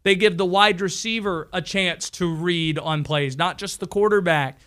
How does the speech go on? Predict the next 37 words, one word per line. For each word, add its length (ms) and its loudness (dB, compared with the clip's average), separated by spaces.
which 180 0
is 120 0
something 280 0
Tom 340 6
never 200 0
had 140 -2
to 80 -6
deal, 380 -4
uh, 220 -4
deal 320 -4
with 260 -4
with 160 -12
the 60 -8
New 180 -4
England 220 -4
Patriots. 500 0
That, 300 -4
those 260 2
are 100 -2
things 340 0
you 80 -2
have 140 0
to 80 -6
get 120 -4
adjusted 480 0
to. 280 -10
But 180 2
if 140 -2
I 120 6
have 140 -2
confidence 540 -2
in 100 -4
anybody 540 4
to 100 2
figure 380 2
that 480 4
piece 320 -4